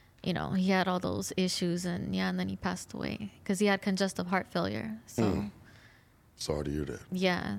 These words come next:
Speaker 1: you know, he had a murmur and congestive heart failure, so, like, there was no stopping that.
Speaker 2: Yeah.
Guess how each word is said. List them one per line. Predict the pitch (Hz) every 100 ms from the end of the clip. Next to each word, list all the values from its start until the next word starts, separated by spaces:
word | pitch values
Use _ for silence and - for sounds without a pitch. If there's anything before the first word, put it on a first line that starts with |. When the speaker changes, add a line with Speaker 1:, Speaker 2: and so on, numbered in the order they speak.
| 214
Speaker 1:
you | 190
know, | 185
he | 185
had | 202 185
a |
murmur | 175 180 185 185
and | 180 185 185
congestive | - 180 180 - 175
heart | 185 -
failure, | - 73 - -
so, | - - -
like, | - - -
there | 185
was | 180 180
no | 175 160
stopping | 175 - 151 - 185
that. | - - - - - 85
Speaker 2:
Yeah. | 80